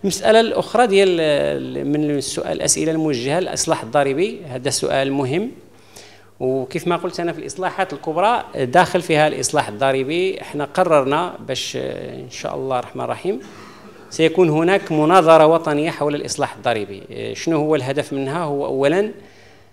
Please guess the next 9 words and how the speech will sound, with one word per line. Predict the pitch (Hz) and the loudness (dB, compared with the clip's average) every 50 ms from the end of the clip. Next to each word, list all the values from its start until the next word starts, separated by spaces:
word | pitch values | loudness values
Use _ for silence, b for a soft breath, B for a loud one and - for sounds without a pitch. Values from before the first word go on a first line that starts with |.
| B _ - - | B _ -12 -4
آه، | 135 139 139 143 143 139 139 - - - - - - _ - 151 | 0 2 2 2 2 0 -2 -4 -10 -18 -20 -20 -20 _ -8 -4
غادي، | 135 151 180 180 185 196 | 0 2 2 4 4 4
ما | 190 185 185 185 185 180 | 4 4 2 2 2 4
غاديش | 185 180 220 208 - 185 | 4 4 4 2 2 2
نبدأ | 156 151 156 208 | 2 2 2 2
بالمردودية | 170 160 165 165 160 156 160 170 160 160 147 151 151 | 4 4 4 2 2 2 2 0 0 2 2 2 2
المالية، | 147 143 143 151 147 143 151 165 190 208 | 2 2 2 2 2 2 2 2 2 2
نبدأ | 196 185 156 151 143 147 185 | 2 0 0 0 2 2 2
ب-، | 185 156 170 - | 0 0 -2 -6